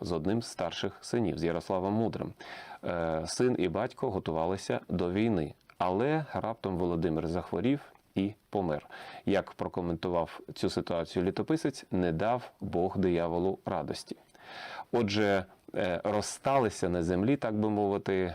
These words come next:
Ярослав і Володимир не дуже добре. Але, е, в контексті сприйняття історії давньоруської держави Іларіоном в «Слові про закон і благодать», е, їхні стосунки змальовані по-іншому.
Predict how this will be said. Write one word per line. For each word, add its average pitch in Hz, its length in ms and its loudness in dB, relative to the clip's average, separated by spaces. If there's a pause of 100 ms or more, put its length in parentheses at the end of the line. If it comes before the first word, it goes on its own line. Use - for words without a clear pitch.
Ярослав 90 640 0
і - 100 0
Володимир 95 640 2 (520)
не 113 200 2
дуже 82 300 2
добре. - 380 -4 (380)
Але, 107 360 4
е, 82 120 2 (520)
в 95 460 2 (560)
контексті 92 720 -2 (120)
сприйняття 95 680 0
історії 90 640 2
давньоруської 90 760 0
держави 85 520 0
Іларіоном 101 680 2
в - 60 -6
«Слові 92 300 2
про 87 160 -4
закон 92 300 -2
і 92 40 0
благодать», 113 560 0 (480)
е, 90 200 -2
їхні 156 320 2
стосунки 139 920 0
змальовані 117 680 2
по-іншому. 95 720 -2